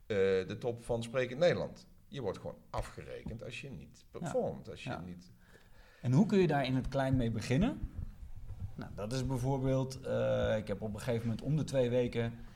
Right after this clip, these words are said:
Speaker 2: heb ik een middagje poten op tafel met mijn klasse. Nou, zeg maar. Ik re-, reken je nergens op af. Zeg maar wat je ervan vindt. Wat kan er beter? En wat, ehm, i-, is al
Speaker 1: Oké.
Speaker 2: goed? Wat moet ik erin houden?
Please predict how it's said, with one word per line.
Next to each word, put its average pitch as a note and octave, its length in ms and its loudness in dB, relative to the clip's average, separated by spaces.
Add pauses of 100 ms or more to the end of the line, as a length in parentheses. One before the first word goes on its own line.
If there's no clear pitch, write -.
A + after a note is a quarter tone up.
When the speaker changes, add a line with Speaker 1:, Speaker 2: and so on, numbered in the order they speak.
(120)
Speaker 2:
heb A2 180 -2
ik G#2+ 120 -6
een G#2 200 0
middagje A#2 560 2 (280)
poten B2 300 2
op - 160 -2
tafel A2 400 0
met G#2+ 160 -2
mijn G#2 120 -6
klasse. G#2+ 380 -2 (140)
Nou, - 200 -4
zeg - 180 -2
maar. A#2 220 -4 (920)
Ik - 140 -12
re-, B2+ 260 2
reken C3 300 2
je B2+ 60 0
nergens D3+ 240 0
op - 80 -4
af. F#3+ 240 -2
Zeg D3 160 0
maar C#3 100 0
wat C3 140 0
je - 60 0
ervan A2 200 -4
vindt. F3+ 260 -2 (240)
Wat - 180 -2
kan C3 160 0
er A2+ 80 0
beter? A2+ 420 0 (240)
En G#2 180 -2
wat, G#2+ 340 0
ehm, G2 600 -2 (320)
i-, - 140 -10
is A#2 160 -2
al A#2+ 60 4
Speaker 1:
Oké. B2 80 0
Speaker 2:
goed? D3 220 4 (220)
Wat A#2+ 160 0
moet A#2 180 2
ik - 100 -6
erin B2 160 0
houden? G2+ 320 -2